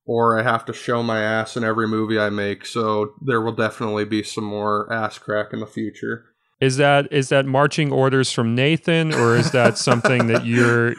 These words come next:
Speaker 2: you're, <laughs> you're just, uh, you're always making sure happens for yourself?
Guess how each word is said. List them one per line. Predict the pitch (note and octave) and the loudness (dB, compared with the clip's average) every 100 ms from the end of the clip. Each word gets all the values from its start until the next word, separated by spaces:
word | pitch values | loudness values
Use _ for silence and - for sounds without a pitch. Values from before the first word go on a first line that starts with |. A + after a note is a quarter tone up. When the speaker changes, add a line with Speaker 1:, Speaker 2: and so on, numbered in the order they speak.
| - | -10
Speaker 2:
you're, | - C#3 C#3 - F3+ D3 B2+ - - | -6 0 2 4 2 0 -6 -10 -14
<laughs> | - - _ | -14 -18 _
you're | D3 C#3 | 2 2
just, | C3 C3+ - C3 | 4 2 2 2
uh, | A#2+ A2 A2 A2+ - | 4 4 2 -2 -6
you're | A#2+ A#2 A#2 | -2 0 2
always | A#2 G#2+ | 2 2
making | A2+ G#2+ A2 | 0 0 -2
sure | - A#2 | 0 0
happens | G#2+ G#2 A2 - | 2 0 -2 -4
for | A2+ | -2
yourself? | G2 F#2 G#2+ F#2 F#2 | -2 -2 0 0 -2